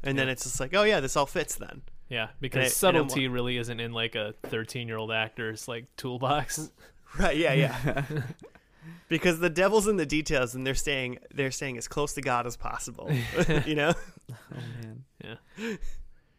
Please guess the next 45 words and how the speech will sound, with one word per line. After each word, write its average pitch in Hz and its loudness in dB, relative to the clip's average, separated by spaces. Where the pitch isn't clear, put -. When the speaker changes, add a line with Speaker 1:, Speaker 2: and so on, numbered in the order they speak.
Speaker 3:
I 131 0
Speaker 1:
So, 135 2
Speaker 3:
mean, 151 0
Speaker 1:
I 156 4
don't 180 4
Speaker 3:
if 156 6
Speaker 1:
know, 151 4
Speaker 3:
you 208 2
Speaker 1:
I - 2
Speaker 3:
think, 196 -2
if - -4
you 180 -2
thought 160 6
they 135 4
were, 139 4
uh, 113 4
they 120 -2
were 120 -2
acting 120 -2
like 101 -6
D 113 -2
J 107 0
Tanner, 104 -2
I 92 -4
mean, 95 -4
that's, 95 -6
that's 135 -10
what - -14
sells, 113 -6
man. 98 -8
Speaker 2:
<laughs> 143 -10
Yeah. 143 0
Speaker 1:
I, 170 4
I 175 6
Speaker 3:
<laughs> - -
Speaker 1:
swear 160 4
something 165 0
like 135 -2
T 147 0
R 135 2
Tamara 123 -2
said 123 0
in 120 -8
the 120 -6
first - -4